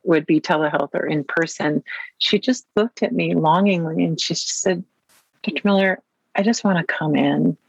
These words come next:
I, she was living in a basement unit. She had followed every rule of social isolation and physical distancing, and this was her first outing.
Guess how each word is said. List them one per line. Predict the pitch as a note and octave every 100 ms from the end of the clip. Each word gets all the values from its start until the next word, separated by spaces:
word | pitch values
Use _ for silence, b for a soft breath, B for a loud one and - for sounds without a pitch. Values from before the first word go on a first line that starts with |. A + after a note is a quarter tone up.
| _ _ _ -
I, | E3+ - - -
she | -
was | F#3+ F#3
living | G3 G#3
in | F#3+
a | E3+
basement | - F3 G3 G#3 G#3 F3
unit. | D#3 D#3 D#3 - B B B
She | - F3
had | E3 D#3 G3 - _ _ _ _ _ _ _ -
followed | E3+ F3 F3+ -
every | F3 F3 G3+ A3+
rule | G#3+ F3+ D#3+ D#3+ D#3+ F3+ F#3+ -
of | E3+
social | - E3+ E3+ F3+
isolation | - F3 F#3+ F3+ D#3+ D#3+ - D#3+
and | D#3+ -
physical | D#3 F3 - F3 -
distancing, | D#3 - D#3 D#3 D#3+ D3 - B B B B _
and | E3 E3+
this | F3 -
was | F3
her | -
first | E3+ F3 E3+
outing. | E3 F3 F#3+ - -